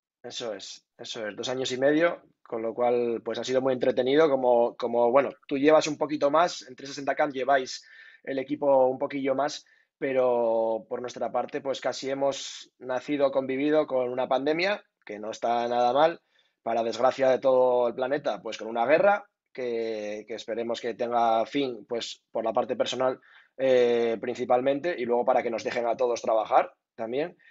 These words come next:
y con todos lo-, los hándicaps, pues, de costes de energía, de logística, de huelgas y demás, ¿no? Con lo cual hemos estado súper entretenidos en los dos años y medio que, que llevamos con un entorno, pues, totalmente cambiante, ¿no? Buca total,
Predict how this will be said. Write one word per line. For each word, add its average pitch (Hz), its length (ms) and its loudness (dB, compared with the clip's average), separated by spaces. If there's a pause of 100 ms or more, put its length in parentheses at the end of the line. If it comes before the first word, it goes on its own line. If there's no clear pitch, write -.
(220)
y 131 120 -4
con 123 200 2
todos 123 220 2
lo-, 135 260 8
los 123 180 -4
hándicaps, 131 420 -6
pues, 113 180 -14
de 107 220 -10
costes 117 320 -8
de 127 300 0
energía, 143 580 0
de 139 120 4
logística, 147 560 -2
de 131 120 4
huelgas 143 380 -2
y - 20 -12
demás, 120 340 -4
¿no? 127 140 -4
Con 120 80 -4
lo 110 80 -4
cual 135 200 -2
hemos 151 140 -4
estado 160 140 2
súper 165 220 2
entretenidos 131 760 -2 (280)
en 131 120 0
los 123 140 2
dos 131 160 0
años 147 240 2
y 143 100 -2
medio 147 300 2
que, - 360 0 (320)
que 135 140 -4
llevamos 131 500 4
con 123 180 -4
un 127 100 -2
entorno, 135 600 0 (100)
pues, 113 420 -4
totalmente 120 1160 2
cambiante, 117 580 2
¿no? 135 160 -2
Buca 147 320 2
total, 131 340 2